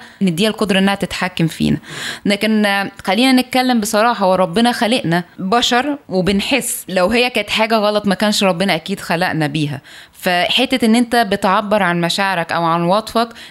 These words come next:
ده هو ده المطلوب وهو ده الطريق، يعني هو ده اول حاجة احنا قلنا، اول حاجة في الذكاء العاطفي ان انت يبقى عندك وعي بنفسك. انت عشان يبقى عندك وعي بنفسك انت لازم تعبر عن مشاعرك،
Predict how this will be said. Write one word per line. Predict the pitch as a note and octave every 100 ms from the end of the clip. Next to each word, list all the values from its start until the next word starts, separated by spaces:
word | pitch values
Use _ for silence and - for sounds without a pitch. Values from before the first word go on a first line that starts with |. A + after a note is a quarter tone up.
| -
ده | G#3+
هو | A#3 B3
ده | A3+
المطلوب | G#3+ F3 - F3+ D3 - - -
وهو | F3 G#3+ B3
ده | A#3
الطريق، | B3 - G3 G#3+ B3+ -
يعني | F#3 F3+ F#3
هو | G#3 A3+
ده | A3+
اول | - G#3+ A3+ A3
حاجة | A#3 A3
احنا | G#3+
قلنا، | F3 A#3+ A3+
اول | A#3 A3+ G3+
حاجة | - A3 F3
في | F3
الذكاء | E3+ D#3+ F3+ G#3
العاطفي | A3 F#3+ F3 A#3 B3+ C4 G3
ان | G#3
انت | A3
يبقى | A3 F#3+ G3+
عندك | A#3+ A#3+ A#3+ - F#3
وعي | E3+ E3+ G#3 G#3+ F#3
بنفسك. | F3 F3 - C#3 - - - - - -
انت | G3+ G3
عشان | F#3 G3
يبقى | F#3 F#3+
عندك | A#3 A#3 A#3
وعي | A#3 A#3+
بنفسك | G#3 A#3 B3 B3+ G3
انت | F3+
لازم | G3 G#3
تعبر | G3 F3 F3+ F3+
عن | C#3+ D3
مشاعرك، | C#3 C#3 B2 C3+